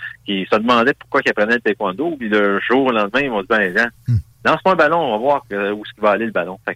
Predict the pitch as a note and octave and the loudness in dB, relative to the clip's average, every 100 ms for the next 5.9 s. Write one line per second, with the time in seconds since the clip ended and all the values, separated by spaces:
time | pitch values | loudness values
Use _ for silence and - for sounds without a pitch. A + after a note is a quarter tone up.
0 | - F#2+ D3 F#3 A2+ G2 F#2 G#2+ G2+ G#2 | -8 -4 -2 -2 -2 -2 -2 -2 0 -2
1 | - D3 C#3+ - - D#3+ D#3+ C#3 D3+ C3+ | 0 -2 -2 -6 -8 -6 -2 -2 -2 -2
2 | E3+ E3 G2+ F#2+ F#2+ F#2 F#2 G#2 C#3 C#3 | -2 -2 0 0 0 -2 -2 -2 -2 0
3 | C#3+ - D3 D3+ C3+ G2+ - C3 - D3 | -2 -2 -2 0 0 -4 -2 -2 2 2
4 | C3+ A#2 - B2+ C#3 - - - - - | 0 -2 -4 -4 -4 -12 -20 -20 -10 -2
5 | E3 B2+ G#2 G2+ B2 A#2 G#2+ A2+ | 0 2 0 0 -2 0 -2 0